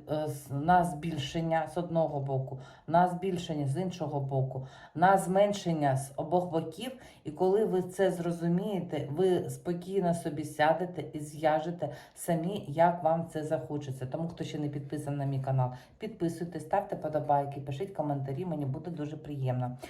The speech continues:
Зараз в наявності в мене зазвичай з-, багато таких іграшок. Я, е, взяла такий темний фон, щоб ви розуміли. Да? От, наприклад, от в мене тут, а, кулька, от вона кулька, да? І в мене на кульці тут що?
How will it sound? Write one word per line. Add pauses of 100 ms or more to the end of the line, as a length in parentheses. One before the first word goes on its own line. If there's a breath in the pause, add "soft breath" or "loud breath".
(240 loud breath)
Зараз
в
наявності
в
мене
зазвичай (100)
з-, (280)
багато
таких
іграшок. (340 loud breath)
Я,
е, (800 loud breath)
взяла
такий
темний (160)
фон, (520 loud breath)
щоб
ви
розуміли.
Да?
От,
наприклад,
от
в
мене
тут, (600 loud breath)
а, (160)
кулька, (220)
от
вона
кулька,
да? (540 soft breath)
І
в
мене
на
кульці
тут
що?